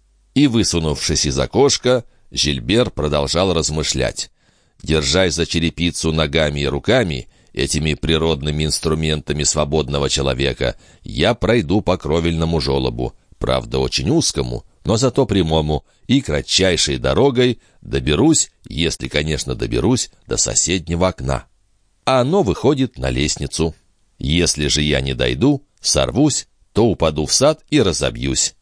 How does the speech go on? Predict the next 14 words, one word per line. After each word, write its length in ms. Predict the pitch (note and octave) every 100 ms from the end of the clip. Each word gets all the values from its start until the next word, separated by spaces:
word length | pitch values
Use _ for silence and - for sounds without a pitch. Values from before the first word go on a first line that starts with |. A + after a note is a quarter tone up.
| _ -
Во 180 | - C2+
флигеле 520 | F2 G2 D#2 D#2+ C#2+
услышат, 640 | C2+ F2+ D#3 - C#3+ - _ _
выбегут, 640 | - C#3+ C#3+ B2+ C#3 - - -
подберут 520 | C2+ A#1+ D#2 D#2+ C2
мое 240 | C2 C2
тело, 460 | - B2 C#3+ C3+ A2+ _ _
узнают 680 | - C#2+ F2 D3 D3+ C#3+ - _ -
и 100 | C#3
оплачут. 680 | C#3+ C#3+ C#3+ B2+ - - - _ _ _ -
О, 460 | B2+ D#3 D#3 D#3 - -
это 320 | G#2 G2+ E2
будет 360 | F2+ G2 F2
красивая, 840 | - C#2+ D2+ - C#3 C#3 B2 A#2